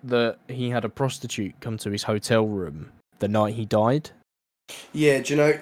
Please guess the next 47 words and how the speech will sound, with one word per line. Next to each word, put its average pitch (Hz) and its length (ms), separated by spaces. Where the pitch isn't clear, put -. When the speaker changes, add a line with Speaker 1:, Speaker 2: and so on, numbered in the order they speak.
Speaker 2:
Do 151 120
you 147 60
know? 143 360
I 147 120
watched 143 300
a 147 40
documentary. 135 840
They 139 120
reckon 147 360
that 139 380
the 156 100
way 165 200
he 160 140
got 139 200
famous 143 500
was 143 320
in, 135 220
in 131 160
Hollywood. 135 680
Um, 123 400
essentially, 151 480
the 135 120
Yakuza, 156 600
Speaker 1:
Yeah. 135 300
Speaker 2:
um, 127 360
helped 165 400
him 175 200
bec-, 160 480
get 160 120
into 143 220
Hollywood 156 320
and 113 80
become 131 260
famous. 147 500
And - 60
Speaker 1:
Mm-hmm. - 280
Speaker 2:
obviously, 156 260
they 143 160
said, 147 420
they 156 120
said, 147 180
"We 156 120
can 156 180
do 151 180
that 117 180
for 156 100
you." 156 60